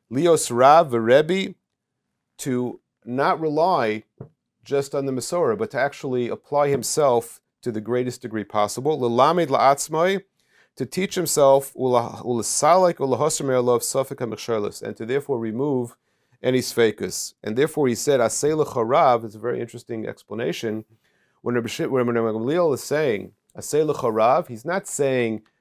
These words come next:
"Make for yourself a rav," but he's saying, "Aseh l'charav," you now have to become the rav. That's not to take away from the fact that everybody has to have a rebbe, but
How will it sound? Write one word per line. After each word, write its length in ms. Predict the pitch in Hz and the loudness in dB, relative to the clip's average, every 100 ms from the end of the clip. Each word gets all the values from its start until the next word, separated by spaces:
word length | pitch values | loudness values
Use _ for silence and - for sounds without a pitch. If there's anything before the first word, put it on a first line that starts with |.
| _ _ | _ _
"Make 300 | - 127 147 | -4 0 0
for 220 | - - 123 | -4 -4 -2
yourself 520 | 110 101 131 143 127 | -2 -4 0 0 0
a 60 | |
rav," 320 | 104 95 101 107 | -2 -2 -2 -4
but 100 | 107 | -8
he's 120 | - | -6
saying, 340 | 139 127 127 | -2 -2 -2
"Aseh 340 | - 107 - 156 | -4 -4 -2 -2
l'charav," 720 | 139 131 117 139 139 120 113 _ _ _ | -2 -2 0 4 4 2 -2 _ _ _
you 240 | - 160 202 | -8 -4 0
now 180 | 147 123 | 2 2
have 220 | 120 - | 0 -2
to 80 | 107 | -12
become 320 | 107 110 104 | -8 -6 -6
the 80 | 95 | -6
rav. 400 | 95 - - _ _ _ _ _ _ _ _ - | -6 -6 -12 _ _ _ _ _ _ _ _ -4
That's 220 | 120 - | -4 0
not 240 | 156 175 185 | 2 2 0
to 100 | 156 | -4
take 280 | 165 151 | -2 -2
away 220 | 139 139 139 | 2 2 2
from 160 | 135 | -2
the 40 | 123 | -4
fact 260 | 139 127 | -2 -2
that 60 | 120 | -2
everybody 300 | 113 123 120 | -2 0 0
has 140 | 117 | -2
to 80 | - | -2
have 100 | 110 | -4
a 60 | 107 | -2
rebbe, 380 | 127 156 107 87 _ _ _ _ _ _ | 0 0 -4 -12 _ _ _ _ _ _
but 400 | 123 120 113 - | 2 4 2 -2